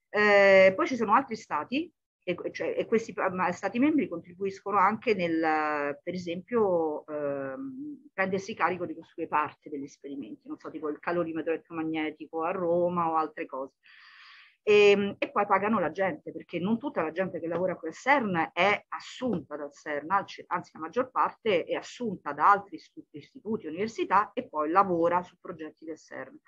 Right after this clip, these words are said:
Poi ci sono altri stati che non contribuiscono direttamente con denaro, ma, eh, si prendono carico di costruire parti del rivelatore. Se fossimo entrati dentro, per esempio, c'erano dei pezzi del Pakistan. Non sono entrata nella parte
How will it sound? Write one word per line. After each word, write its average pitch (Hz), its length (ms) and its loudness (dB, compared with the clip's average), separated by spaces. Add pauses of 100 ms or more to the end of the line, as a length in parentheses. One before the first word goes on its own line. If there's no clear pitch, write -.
(400)
Poi 359 120 -4
ci 320 80 -2
sono 214 180 4
altri 226 260 2
stati 156 480 -2
che 185 100 -10
non 285 160 2
contribuiscono 190 720 -8
direttamente 175 600 -8
con 165 160 -10
denaro, 160 580 -6 (800)
ma, 208 360 6
eh, 165 800 0
si - 180 -12
prendono 175 340 2
carico 156 400 0
di 151 80 -16
costruire 160 460 -8
parti - 320 -8
del 143 120 -12
rivelatore. 226 720 -2 (360)
Se - 200 -10
fossimo 220 340 -4
entrati 180 280 -6
dentro, 220 240 0
per 165 100 -4
esempio, 180 240 -10
c'erano 160 220 -6
dei 156 100 -6
pezzi 170 280 -10
del 156 160 -10
Pakistan. - 520 -4
Non 170 220 -6
sono 247 160 -4
entrata 226 340 0
nella 180 220 2
parte 185 500 0